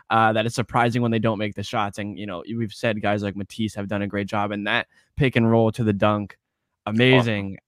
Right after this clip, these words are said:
Speaker 1: And it was
Speaker 2: Awesome.
Speaker 1: like, "Holy shit, this is real basketball." Like, this is, you know, what Matisse can turn into, um, with a guy like that. So, again, we can talk more and definitely on the Bulls game. Um, wh-, what, what stuck out to you,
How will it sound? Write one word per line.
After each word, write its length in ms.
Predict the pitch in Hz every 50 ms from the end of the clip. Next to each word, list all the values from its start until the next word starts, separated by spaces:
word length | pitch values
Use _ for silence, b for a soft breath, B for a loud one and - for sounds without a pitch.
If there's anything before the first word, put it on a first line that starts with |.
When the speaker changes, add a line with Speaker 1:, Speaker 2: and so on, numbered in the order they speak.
| - -
Speaker 1:
And 140 | 123 131 123
it 40 |
was 200 | 123 127 127 117
Speaker 2:
Awesome. 40 | 127
Speaker 1:
like, 180 | 113 110 - - -
"Holy 420 | - - - 139 139 131 123 110
shit, 400 | 101 - - - 139 110 95 80
this 200 | 101 123 139 -
is 180 | 139 117 107 107
real 260 | 107 107 117 117 107
basketball." 520 | 98 107 113 117 123 - - 107 95 92 92
Like, 180 | 92 92 92
this 180 | 113 139 160 -
is, 280 | 156 127 117 117 - b b b b b b b _ -
you 60 | 123
know, 120 | 117 113 110
what 260 | 110 117 127 123 - _ -
Matisse 400 | 120 117 - - 147 147 139 -
can 120 | 127 110
turn 220 | - - 120 107
into, 480 | 117 131 139 - - 123 107 101 98 95 _ _ _ _ _ b b -
um, 360 | - 104 101 101 98 98 104 107
with 180 | 113 117 - -
a 60 | 110
guy 220 | 107 107 104 107
like 180 | 107 104 101 98
that. 240 | 104 98 92 87 85
So, 360 | - - 110 107 104 101 98 _ _ _ _ _ - -
again, 340 | 117 110 110 101 101 95 - - - _ _ - - _ - _ _ _ _ 110
we 160 | 120 143 139
can 100 | 139 151
talk 200 | 143 170 147 151
more 240 | 139 135 131 131 131
and 100 | 123 117
definitely 260 | 120 117 117 127 120
on 60 | 117 107
the 60 | 101
Bulls 300 | 92 110 110 117 117 107
game. 300 | 113 110 104 104 98 95 b b b b b b b -
Um, 400 | - 110 107 104 101 101 101 101
wh-, 180 | 110 117 113 -
what, 160 | 123 127 143
what 180 | 151 151 156 -
stuck 240 | - - 139 135 135
out 160 | 123 127 -
to 100 | - 127
you, 320 | 117 113 110 104 95 -